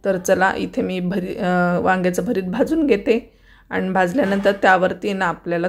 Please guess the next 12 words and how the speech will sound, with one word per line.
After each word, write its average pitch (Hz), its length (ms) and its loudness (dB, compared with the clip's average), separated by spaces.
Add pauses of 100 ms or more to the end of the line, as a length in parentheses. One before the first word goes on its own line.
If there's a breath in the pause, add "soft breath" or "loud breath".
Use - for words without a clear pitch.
थोडंसं - 460 -4
पाणी 175 340 -4
घालायचं 175 460 0
आहे, - 200 -8 (420 soft breath)
म्हणजे 196 480 0
असं 190 280 -6
मस्त 202 280 -2
पटकन 220 520 0
त्याचं 226 220 -2
साल 214 340 2
असं 202 240 -2
निघतं, 202 400 -6